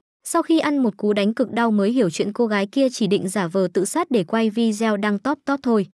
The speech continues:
Lý do cô cố tình gây náo động là vì muốn bố mẹ hiểu rằng mình chưa muốn kết hôn. Hai người khá giống nhau ở điểm một người thì bị trao nhầm con, một người thì bị hứa hôn.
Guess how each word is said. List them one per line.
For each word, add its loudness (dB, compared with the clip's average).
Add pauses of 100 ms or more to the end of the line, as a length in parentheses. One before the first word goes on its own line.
(500)
Lý 4
do 0
cô 2
cố 0
tình 0
gây 2
náo 2
động -2
là 0
vì -2
muốn 0
bố 2
mẹ 0
hiểu 0
rằng -2
mình 0
chưa 0
muốn 0
kết -2
hôn. 0 (240)
Hai 0
người 2
khá -2
giống 0
nhau 0
ở -2
điểm 0
một -2
người 0
thì -2
bị -2
trao -2
nhầm 0
con, -2
một -2
người -2
thì -4
bị -4
hứa -2
hôn. 0